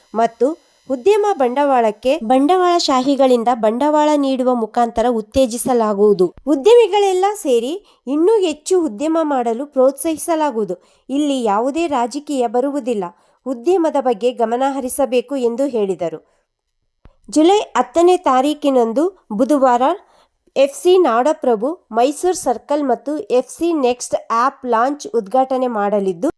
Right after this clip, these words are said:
ಮುಖ್ಯ ಅತಿಥಿಗಳಾಗಿ ಪ್ರತಾಪ್ ಸಿಂಹ ಅವರು, ಮಾಜಿ ಸಂಸದರು,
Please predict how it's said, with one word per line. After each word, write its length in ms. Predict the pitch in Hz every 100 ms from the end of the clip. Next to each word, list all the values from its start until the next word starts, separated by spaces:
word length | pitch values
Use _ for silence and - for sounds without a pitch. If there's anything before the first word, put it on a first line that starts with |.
| _ _ _ _ _ _ _ _ _ _ _ _ _ _ _ 247
ಮುಖ್ಯ 300 | 285 - 403
ಅತಿಥಿಗಳಾಗಿ 1200 | 302 302 320 311 285 247 240 240 330 - _ _ _
ಪ್ರತಾಪ್ 360 | 262 302 392
ಸಿಂಹ 240 | - 277 269
ಅವರು, 240 | 262 247 285
ಮಾಜಿ 380 | 254 240 220 285
ಸಂಸದರು, 800 | 254 240 254 220 247 330 -